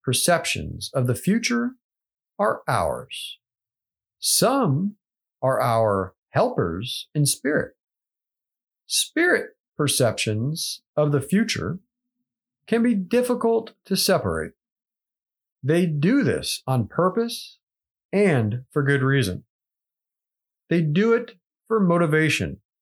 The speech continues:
when needed, but they do not want you to rely on it. So it is often disguised.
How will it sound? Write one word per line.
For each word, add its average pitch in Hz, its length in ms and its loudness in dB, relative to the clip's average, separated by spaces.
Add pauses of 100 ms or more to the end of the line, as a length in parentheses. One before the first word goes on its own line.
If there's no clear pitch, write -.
(420)
when 139 200 4
needed, 143 360 0 (1040)
but 151 120 -2
they 190 120 4
do 196 140 4
not 202 560 2 (960)
want 135 340 0
you 113 520 2
to 135 100 -4
rely 143 400 2
on 78 140 -4
it. - 80 -12 (1120)
So 190 200 2
it 202 60 4
is 202 240 0
often 196 640 0 (180)
disguised. - 840 -4